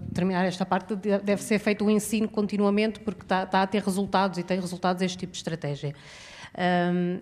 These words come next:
em relação a, a, aos médicos de família, eh, não têm, não têm capacidade, obviamente, para estar a, a explicar, eh, na, num tempo de consulta que é muito limitado,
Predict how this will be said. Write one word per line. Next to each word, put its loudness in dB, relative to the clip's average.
em -2
relação 2
a, 4
a, 0
aos 0
médicos 2
de -18
família, 0
eh, 0
não 2
têm, 4
não 0
têm 2
capacidade, 2
obviamente, 0
para -2
estar -2
a, 0
a -2
explicar, 0
eh, -6
na, -6
num -2
tempo -2
de -10
consulta -2
que -6
é 0
muito 0
limitado, 0